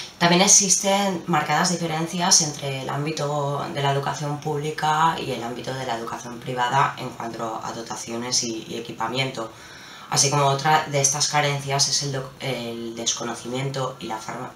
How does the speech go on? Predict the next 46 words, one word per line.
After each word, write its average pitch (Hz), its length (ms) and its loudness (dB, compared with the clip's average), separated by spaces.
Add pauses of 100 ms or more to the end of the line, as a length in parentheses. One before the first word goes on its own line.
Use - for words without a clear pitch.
y 120 120 -8
la 113 160 -6
falta 131 300 -4
de 135 120 0
formación 135 560 -4
de 123 80 -4
muchos 120 360 -4
docentes 135 600 -4 (220)
en 131 80 -2
este - 220 0
tema 135 200 -2
en 139 80 -2
concreto. 117 500 -6 (440)
No 143 40 0
solo 151 200 4
estamos 147 340 0
hablando 135 320 -2
de 147 60 2
hacer, - 280 0 (180)
de - 120 -8
saber - 280 0
hacer - 180 -8
funcionar - 420 -10
un 113 80 -4
equipo, 139 680 2
conectarse - 460 -6
a - 20 -6
internet, 139 560 0 (340)
navegar, 143 680 6 (200)
que 135 120 -6
todavía 127 400 2
a - 20 8
día 139 180 6
de 127 140 0
hoy 147 240 2
ocurre 131 280 -2
en 131 100 -4
muchos - 300 0
centros 135 580 -2 (320)
en 127 100 0
los 113 140 2
que - 80 -2
se 120 100 0
presenta - 320 -8
esta - 180 -2
situación. - 600 -2